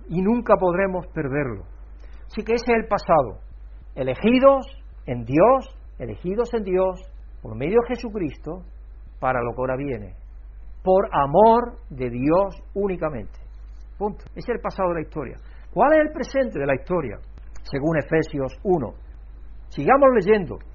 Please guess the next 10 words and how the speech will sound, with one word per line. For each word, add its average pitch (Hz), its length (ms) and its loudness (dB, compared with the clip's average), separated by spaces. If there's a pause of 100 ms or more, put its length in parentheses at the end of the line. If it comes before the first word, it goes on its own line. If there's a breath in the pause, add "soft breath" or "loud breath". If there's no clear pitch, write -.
(300)
Versículo 208 500 0
siete. 196 440 2 (460 soft breath)
En 180 160 4
Él 294 260 10
tenemos, 233 600 2
en 139 100 -6
Jesucristo, 190 800 -4
tenemos 269 360 6 (140)
la 247 160 12
redención, 233 840 4